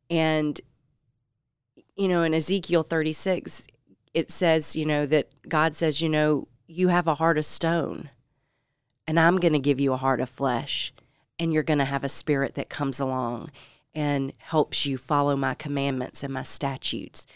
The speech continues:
You're going to, I'm gonna make this better." Um,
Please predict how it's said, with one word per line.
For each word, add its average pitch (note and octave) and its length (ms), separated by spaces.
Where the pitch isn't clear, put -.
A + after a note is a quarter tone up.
You're D#3 180
going D3+ 480
to, - 220
I'm E3 160
gonna F3 180
make D#3 300
this C3 200
better." A#2 520
Um, C#3+ 480